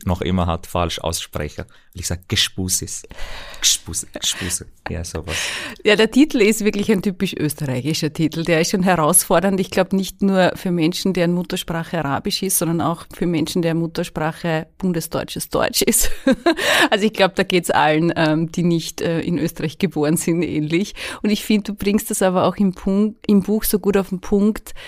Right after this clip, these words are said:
Speaker 2: wie diese Unterschiede ja innerhalb der jeweiligen Länder auch sehr heterogen ausgeformt sein können. Also Stadt-Land-Gefälle hast du schon erwähnt.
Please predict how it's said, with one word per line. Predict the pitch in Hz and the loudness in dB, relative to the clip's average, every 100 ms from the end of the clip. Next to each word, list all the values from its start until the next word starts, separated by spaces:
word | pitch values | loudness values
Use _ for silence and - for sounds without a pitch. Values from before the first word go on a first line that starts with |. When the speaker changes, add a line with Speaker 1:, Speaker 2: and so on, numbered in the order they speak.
| - - - - - _ _ | -18 -20 -20 -20 -20 _ _
Speaker 2:
wie | 202 190 208 226 | -4 2 4 6
diese | 226 208 202 202 190 190 - _ _ _ _ | 4 2 4 6 6 6 2 _ _ _ _
Unterschiede | 220 240 254 226 220 - 208 202 196 196 185 180 - - _ _ _ _ _ - | 4 6 6 4 2 0 2 2 4 4 4 4 0 -4 _ _ _ _ _ 0
ja | 202 - | 0 2
innerhalb | 214 240 254 208 170 165 | 4 6 6 4 0 0
der | 180 | -2
jeweiligen | 175 180 175 170 180 175 | 0 0 2 0 -2 0
Länder | 156 170 175 - | 0 0 0 -2
auch | - 151 202 | 2 2 2
sehr | - 156 | -2 -4
heterogen | 165 175 - 170 165 156 156 | -2 -4 -2 -4 -2 -2 -2
ausgeformt | 135 143 - - 139 143 - | -2 -4 -6 -4 -2 -2 -4
sein | - 143 | -6 -6
können. | 160 143 143 147 | -6 -4 -2 -4
Also | 165 | -4
Stadt-Land-Gefälle | 175 - 147 175 131 180 - 208 170 170 185 | -4 -2 -2 0 -2 -2 -4 -2 0 0 0
hast | 165 - | -2 -4
du | - | -6
schon | - 175 | -4 -2
erwähnt. | 170 160 160 180 | -2 0 2 0